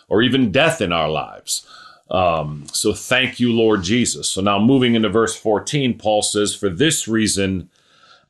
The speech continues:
I kneel before the Father." And basically saying, not just in thirteen, but, but everything I've said, maybe even up to now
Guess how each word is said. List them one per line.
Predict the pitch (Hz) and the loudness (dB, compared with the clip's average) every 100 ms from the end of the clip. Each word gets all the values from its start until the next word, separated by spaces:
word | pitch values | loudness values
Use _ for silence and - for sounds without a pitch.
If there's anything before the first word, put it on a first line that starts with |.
| - | -6
I | 95 95 | -2 0
kneel | 95 104 127 131 117 | 0 2 4 2 2
before | 104 - 107 | 0 0 2
the | 92 | 2
Father." | - 87 76 73 76 | 0 0 2 0 -4
And | 92 | 0
basically | 123 120 - 107 | 0 0 0 0
saying, | 101 - 104 92 90 87 - - | 2 2 2 2 -2 -6 -14 -2
not | 107 | -2
just | 95 110 - | 2 0 -2
in | 90 | -2
thirteen, | 104 92 - 113 98 | 0 0 0 0 0
but, | 90 - | 0 -2
but | 120 | 0
everything | 147 165 160 143 | 2 2 2 2
I've | 120 110 | 2 0
said, | - 123 110 | 2 2 2
maybe | 127 120 | 2 2
even | 151 139 | 2 2
up | 127 - | 0 -2
to | 104 | -2
now | 104 120 113 80 80 | 0 2 0 0 -4